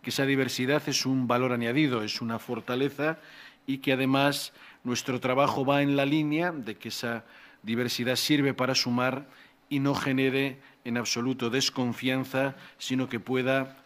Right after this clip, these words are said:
ayudar a incrementar los niveles de riqueza, de pluralidad que toda sociedad, eh,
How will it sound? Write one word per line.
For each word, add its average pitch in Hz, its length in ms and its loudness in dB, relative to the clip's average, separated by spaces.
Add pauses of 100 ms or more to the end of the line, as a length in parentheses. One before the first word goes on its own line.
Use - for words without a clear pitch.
ayudar 117 480 -4
a 123 60 0
incrementar 123 840 -2 (300)
los 110 180 -4
niveles 120 640 -2
de 101 160 -10
riqueza, 135 600 -4
de 127 100 -4
pluralidad 107 680 -4 (440)
que 117 120 -6
toda 127 220 0
sociedad, 113 560 -2 (840)
eh, 110 240 -6